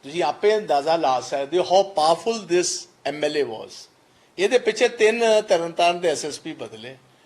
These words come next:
ਤੇ ਚੰਗੇ ਭਲੇ ਬੰਦੇ ਬਦਲੇ। ਤੇ ਇਹਨਾਂ ਦੇ ਕਾਰਨਾਮੇ ਜੋ ਨੇ,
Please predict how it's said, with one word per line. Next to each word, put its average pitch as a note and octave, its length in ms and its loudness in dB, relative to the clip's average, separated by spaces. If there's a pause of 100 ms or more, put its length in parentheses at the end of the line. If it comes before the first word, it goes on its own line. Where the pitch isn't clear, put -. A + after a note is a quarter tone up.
(420)
ਤੇ F#3+ 80 0
ਚੰਗੇ G#3 320 0
ਭਲੇ A3 240 2
ਬੰਦੇ C#3+ 280 -4
ਬਦਲੇ। - 360 -10 (1200)
ਤੇ A3 500 4
ਇਹਨਾਂ B3 340 4
ਦੇ A#3+ 120 4
ਕਾਰਨਾਮੇ G#3 680 2
ਜੋ D#3 260 -4
ਨੇ, A#2 140 -10